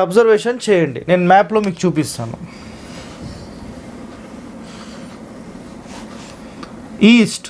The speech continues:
తూర్పు, west పడమర, south దక్షిణం, north ఉత్తరం. So ఒకవేళ ఇటు రోడ్డు ఉందనుకోండి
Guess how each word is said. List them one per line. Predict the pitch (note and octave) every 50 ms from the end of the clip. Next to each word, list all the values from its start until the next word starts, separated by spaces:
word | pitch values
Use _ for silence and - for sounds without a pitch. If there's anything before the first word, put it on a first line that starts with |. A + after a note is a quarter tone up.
| - - -
తూర్పు, | G#3+ A3+ A#3 - - - F3+ G3+ A#3+ F4 G#4 - - - - - - - - - - - - - - - - - - - - - - - - - - - - - E3+
west | G#3+ A3+ A3+ - - E3+ - -
పడమర, | F3 F#3 G#3+ A3 A3 G#3+ F#3+ F#3 F3+ G3 B3 G4+ - - - - - - - - - - - - - - - - - -
south | - - A#3 A#3 G#3+ F3+ D#3+ - - - - - - C3+ C3+ E3+
దక్షిణం, | E3+ E3+ - - A3 G#3 F#3+ F#3 F#3+ A#3+ F#4+ - - _ - - - - - - - - - - - - - - - D#3 E3 G3 A3+
north | A3+ G#3+ F#3 D#3 - - - - _ _ - A#3+ B3
ఉత్తరం. | A#3 - A#3+ G3 E3+ C#3+ A#2+ A2+ - - - - - - - - - - - -
So | D4+ E4+ E4+ - - _ - A3
ఒకవేళ | G#3+ - C4+ B3 A3+ B3 C#4 D#4 D#4+ D4 - B3
ఇటు | A#3 - D#4+ D#4 C4+ C4+
రోడ్డు | C#4+ D#4+ E4 D#4 D4
ఉందనుకోండి | D4+ D4+ D4 C#4+ A#3 B3+ A3+ G3+ F#3 E3 F3 A3